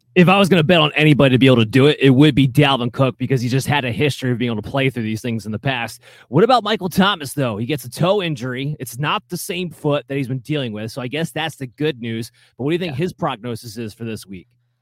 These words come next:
Speaker 2: Well, it, uh, it doesn't look good because, uh, apparently he didn't do anything today, uh, and was go-, undergoing some more testing. Orig-, originally, they reported that it was a foot injury, but now they're saying toe. Um, y-, you always worry about turf toe injuries.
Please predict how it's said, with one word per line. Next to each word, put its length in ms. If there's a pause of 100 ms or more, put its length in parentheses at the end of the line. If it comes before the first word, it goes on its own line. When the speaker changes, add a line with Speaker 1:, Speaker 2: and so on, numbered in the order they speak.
(260)
Speaker 2:
Well, 280 (160)
it, 300
uh, 240
it 200 (200)
doesn't 220
look 320
good 240
because, 480
uh, 60
apparently 500
he 100
didn't 200
do 100
anything 240
today, 600
uh, 680
and 260
was 200
go-, 200
undergoing 460
some 160
more 160
testing. 640
Orig-, 320
originally, 320
they 80
reported 380
that 100
it 40
was 140
a 60
foot 240
injury, 300
but 140
now 180
they're 120
saying 280
toe. 520 (480)
Um, 280
y-, 220
you 160
always 220
worry 200
about 280
turf 220
toe 180
injuries. 500